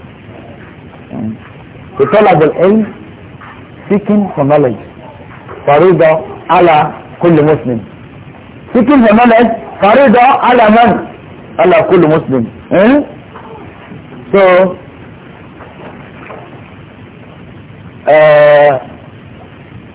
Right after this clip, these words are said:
this hadith is reported by, uh, Ibn Majah and Sahih. If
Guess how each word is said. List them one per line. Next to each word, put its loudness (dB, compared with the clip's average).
this 0
hadith 0
is -2
reported 0
by, 2
uh, 0
Ibn -2
Majah 2
and -6
Sahih. 0
If 2